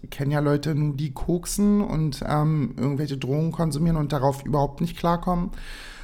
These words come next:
was überhaupt keine Entschuldigung ist, also absolut nicht. Und stand dann vor mir und,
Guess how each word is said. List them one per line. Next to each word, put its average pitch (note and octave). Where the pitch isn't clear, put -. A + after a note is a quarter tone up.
was -
überhaupt D3+
keine D3
Entschuldigung D3
ist, -
also C#3
absolut D3
nicht. D#3
Und D3+
stand F#3
dann E3
vor E3+
mir E3
und, D#3